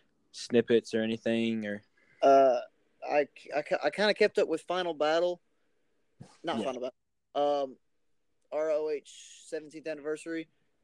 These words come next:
Speaker 2: I kept up with some of the matches. Um, Villain Enterprise became Ring of Honor World Tag Champs.
Speaker 1: Yeah.
Speaker 2: And then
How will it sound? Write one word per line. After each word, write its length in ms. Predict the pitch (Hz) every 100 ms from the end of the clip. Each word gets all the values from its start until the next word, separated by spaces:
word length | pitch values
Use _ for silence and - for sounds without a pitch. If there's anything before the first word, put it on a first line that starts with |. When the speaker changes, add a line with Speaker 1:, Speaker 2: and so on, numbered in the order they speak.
| -
Speaker 2:
I 40 | 131
kept 240 | 170 -
up 60 | 131
with 80 | -
some 140 | 156
of 60 | 151
the 60 |
matches. 540 | 151 151 - 156 147 -
Um, 440 | 139 135 127 127 _ _ - -
Villain 200 | 156 160
Enterprise 680 | 160 147 - 151 151 147 143
became 520 | 147 160 147 143 135
Ring 160 | 147 143
of 80 |
Honor 140 | 139 143
World 180 | 139 135
Tag 220 | 147 135
Champs. 520 | - 139 139 - - _ _ _ _
Speaker 1:
Yeah. 240 | 110 98 - _ _ _ -
Speaker 2:
And 200 | 135 135
then 440 | 143 143 139 131